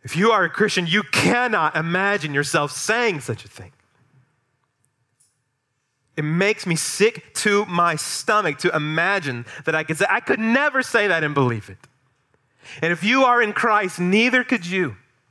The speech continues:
It would grieve you and it breaks your heart to imagine that someone would think such a thing about Christ,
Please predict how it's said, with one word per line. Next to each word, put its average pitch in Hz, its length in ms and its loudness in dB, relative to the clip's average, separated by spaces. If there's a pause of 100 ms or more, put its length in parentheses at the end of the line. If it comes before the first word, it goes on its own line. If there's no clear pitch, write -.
(580)
It 208 80 4
would 160 240 2
grieve 208 480 2
you 147 160 0
and 135 80 2
it 139 160 -4
breaks 220 400 0
your 180 80 4
heart 185 300 2
to 190 100 0
imagine 170 440 -2
that 156 120 0
someone 190 320 0
would 143 120 0
think 226 340 -4
such - 180 -4
a 156 60 -8
thing 147 200 -2
about 127 280 -2
Christ, 104 580 -6